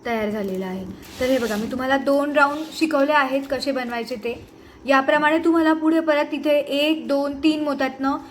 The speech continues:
म्हणजे हा, अ, अ, हा जो, ही आपली एक, दोन, तीन, चार, ही आपली इथली जी, अ, हा इथला जो राऊंड आहे, हा पूर्ण झालेला आहे. आता इथे आपल्याला परत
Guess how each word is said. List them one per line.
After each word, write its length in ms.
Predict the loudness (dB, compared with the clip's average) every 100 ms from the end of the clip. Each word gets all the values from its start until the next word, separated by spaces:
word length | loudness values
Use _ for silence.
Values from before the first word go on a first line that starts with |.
| -20 -16
म्हणजे 200 | 0 2
हा, 180 | 4 4
अ, 220 | 2 -2 -2 -4 -6
अ, 200 | -6 -6
हा 180 | 0 0 0
जो, 120 | -2 -2 -8 -18 -20 -14 -2
ही 140 | 2
आपली 260 | 2 2 0
एक, 320 | 0 0 0
दोन, 260 | 0 0 -4
तीन, 320 | -4 -4 0
चार, 240 | 0 0 -4 -20 -20 -6
ही 100 | 2
आपली 280 | 2 2 -2
इथली 320 | 0 0 0
जी, 220 | 0 -2 -2
अ, 60 | -4
हा 340 | -2 -2 -2 0
इथला 260 | 0 2
जो 140 | 2 4
राऊंड 260 | 4 2
आहे, 260 | 2 2 0
हा 160 | 0 -2
पूर्ण 320 | -2 -2 0
झालेला 360 | 0 0 0
आहे. 200 | -2 -4 -10 -14 -12
आता 180 | -4 0
इथे 220 | 0 4
आपल्याला 320 | 2 2 0 0
परत 260 | 0 0